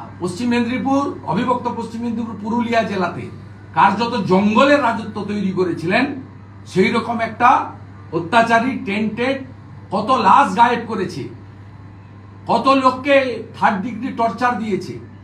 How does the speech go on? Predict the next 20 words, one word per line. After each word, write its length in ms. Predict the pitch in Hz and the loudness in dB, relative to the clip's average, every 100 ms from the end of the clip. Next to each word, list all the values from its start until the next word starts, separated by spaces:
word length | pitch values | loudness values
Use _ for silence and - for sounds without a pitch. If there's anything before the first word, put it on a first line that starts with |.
| - - - - - | -20 -20 -20 -20 -8
আমি 340 | - 214 285 285 | 2 4 6 4
পঁচিশ 380 | 269 269 240 208 | 2 0 -2 -2
জন 140 | 254 | -2
ছেলেকে 380 | 240 254 254 254 | -2 -2 -4 -6
লুকিয়ে 280 | 202 220 220 | -6 -4 -4
রেখেছিলাম, 540 | 160 180 147 98 95 | -4 -6 -6 -8 -6
এত 220 | - - 269 | -4 -2 2
অত্যাচার 640 | 254 185 - 226 160 175 | 0 0 -4 -4 -2 -4
করেছে। 340 | 180 151 135 98 - 247 - - - - - - - - - - - - - | -4 -4 -6 -8 -8 -8 -10 -18 -20 -20 -20 -20 -20 -20 -18 -18 -18 -14 -2
ছেলেগুলোকে 440 | 190 220 240 240 | 2 2 2 4
এখনো 640 | 233 220 254 262 262 254 - | 4 4 4 4 4 2 -4
কেসে 300 | 226 220 233 220 185 - 180 | -6 -2 0 2 0 -4 -8
দিন 340 | 185 220 190 147 | -4 -2 -2 -2
জেলে 240 | 180 202 151 139 - - - - | -2 -4 -6 -10 -12 -18 -18 -6
খাটতে 240 | 190 190 196 | -6 0 2
হয়। 220 | - - - - - - - - - - - - - - - - - - - - - - - - | 2 0 -10 -18 -18 -18 -18 -18 -18 -18 -18 -18 -16 -16 -16 -18 -18 -18 -18 -18 -18 -18 -6 2
আমাকে 320 | 196 254 254 | 4 6 6
আটবার 480 | 240 240 285 277 277 | 6 6 2 0 -2
বাধা 260 | 254 262 | -2 -2
দিয়েছে 440 | 247 226 180 151 | -2 -6 -6 -8